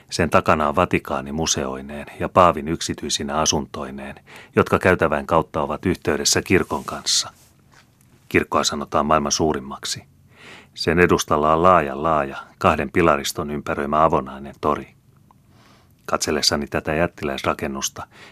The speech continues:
en voinut käsittää, mihin tarpeeseen se sellainen olisi välttämätön. Vasta riemujuhlan paavillisessa messussa ollessani ymmärsin sen aatteen.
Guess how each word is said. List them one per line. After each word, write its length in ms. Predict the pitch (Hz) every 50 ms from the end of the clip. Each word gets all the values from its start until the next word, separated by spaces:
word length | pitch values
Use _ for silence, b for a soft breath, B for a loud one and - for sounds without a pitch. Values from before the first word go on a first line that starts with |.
| B B
en 80 | - 90
voinut 260 | 90 95 87 87 -
käsittää, 520 | - 101 90 - 82 - _ _ - 71 67
mihin 280 | 78 85 78 78 -
tarpeeseen 640 | - 85 82 78 - - 78 67 - - - 71 -
se 140 | - 78
sellainen 600 | - - - 82 82 78 69 65 67 71 73 73 69
olisi 260 | 71 69 - 87 71
välttämätön. 680 | 80 78 78 - _ - - 73 - - - - - - _ _ _ _ _ B B B B B B B B B B B B B _ _ -
Vasta 260 | 101 82 - - 92
riemujuhlan 600 | 90 92 92 87 82 78 76 71 67 78 78 73
paavillisessa 720 | - 92 85 76 78 69 69 69 - - 80 - - 90
messussa 540 | 80 85 85 80 - - 85 - - - 73
ollessani 440 | 69 69 69 - - - 80 78 80
ymmärsin 480 | 82 82 78 73 67 - - - 73
sen 220 | - - - 73 76
aatteen. 580 | 78 76 71 - _ _ - - 78 - -